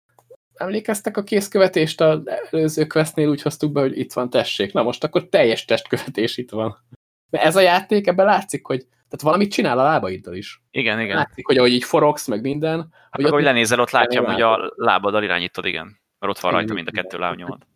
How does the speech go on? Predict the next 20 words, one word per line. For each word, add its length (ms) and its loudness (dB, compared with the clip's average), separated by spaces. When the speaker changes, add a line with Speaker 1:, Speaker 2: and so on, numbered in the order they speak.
Speaker 1:
Az, 180 -14
az 160 -6
így 120 -4
kérdéses, 640 -4
hogy 140 -10
ott 200 -12
abból 240 -8
mi 100 -6
lesz. 380 -10
Meglátjuk. 680 -6
Akkor 280 -4
volt 240 2
ez 140 -2
az 560 0
After 500 -2
the 100 -6
Fall, 540 -4
ebből 280 -2
volt 260 2
gameplay. 720 -2